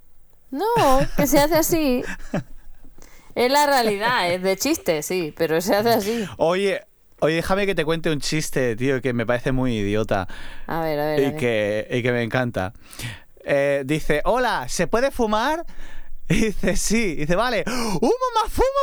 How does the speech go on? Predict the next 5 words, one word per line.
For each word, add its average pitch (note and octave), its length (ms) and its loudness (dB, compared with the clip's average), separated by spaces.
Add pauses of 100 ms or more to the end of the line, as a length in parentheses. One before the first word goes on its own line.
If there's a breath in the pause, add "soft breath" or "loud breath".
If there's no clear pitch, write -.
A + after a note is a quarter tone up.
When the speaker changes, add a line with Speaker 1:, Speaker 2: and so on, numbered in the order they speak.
Speaker 2:
fumo. D4 540 0 (260 loud breath)
Voma, A4+ 420 2
bofo, G#4 260 0 (140)
guapo." G#3+ 640 2
<laughs> - 1400 2